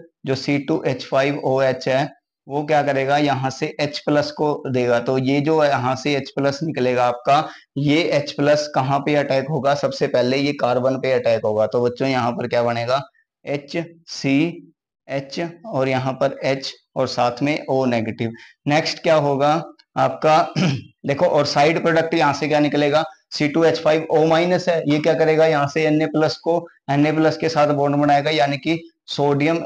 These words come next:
इथोक्साइड बनेगा, सी टू एच फ़ाइव ओ एन ए। यहाँ पे सोडियम इथोक्साइड बनेगा और इसके बाद आपका जो इथेनॉल का सेकंड मोल है,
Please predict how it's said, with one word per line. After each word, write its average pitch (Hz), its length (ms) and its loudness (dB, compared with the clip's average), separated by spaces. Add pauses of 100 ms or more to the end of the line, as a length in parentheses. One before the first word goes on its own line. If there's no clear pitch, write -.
इथोक्साइड 139 580 -2
बनेगा, 120 340 2
सी 131 200 -4
टू 151 340 -4
एच - 180 -4
फ़ाइव 143 420 0 (300)
ओ 139 300 0
एन 123 240 0
ए। 120 100 -2 (400)
यहाँ 131 280 -6
पे 165 360 -4
सोडियम 139 580 0 (100)
इथोक्साइड 143 680 0
बनेगा 135 440 0 (300)
और 135 160 0
इसके 151 300 -2
बाद 147 380 4 (280)
आपका 127 400 2
जो 151 180 2
इथेनॉल 139 540 0
का 147 140 2
सेकंड 143 380 0
मोल 139 300 2
है, 131 240 2